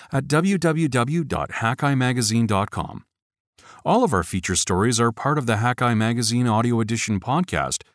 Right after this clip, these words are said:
which you can subscribe to through your favorite podcast app. If you've enjoyed this podcast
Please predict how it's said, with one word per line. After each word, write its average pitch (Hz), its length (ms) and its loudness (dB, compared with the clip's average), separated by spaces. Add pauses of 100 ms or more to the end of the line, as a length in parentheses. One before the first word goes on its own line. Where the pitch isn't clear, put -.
(180)
which - 240 -2
you 220 60 -2
can 185 200 2
subscribe 170 560 0
to 73 300 -4
through 127 180 0
your 131 120 4
favorite 143 500 -2
podcast 98 640 -2
app. 65 260 -6 (560)
If 123 160 0
you've 143 160 4
enjoyed 120 440 2
this 123 160 0
podcast 151 680 -2